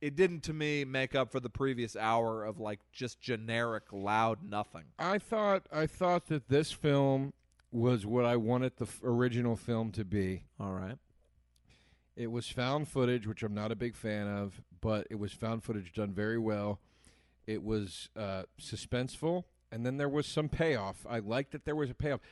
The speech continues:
Speaker 2: I thought the scariest part was the, the, when the fucking tents started flying up in the air.
Speaker 1: Yeah.
Speaker 2: That, like,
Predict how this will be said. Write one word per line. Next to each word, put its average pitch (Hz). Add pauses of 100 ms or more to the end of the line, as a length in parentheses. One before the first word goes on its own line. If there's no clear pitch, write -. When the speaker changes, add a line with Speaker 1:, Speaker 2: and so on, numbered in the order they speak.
Speaker 2:
I 160
thought 214
the 170
scariest 156
part 156
was 127 (440)
the, 139
the, 120 (100)
when 139
the 135
fucking 143
tents 190
started 107
flying 101
up 92
in 101
the 92
air. - (240)
Speaker 1:
Yeah. 127 (180)
Speaker 2:
That, 175
like, 202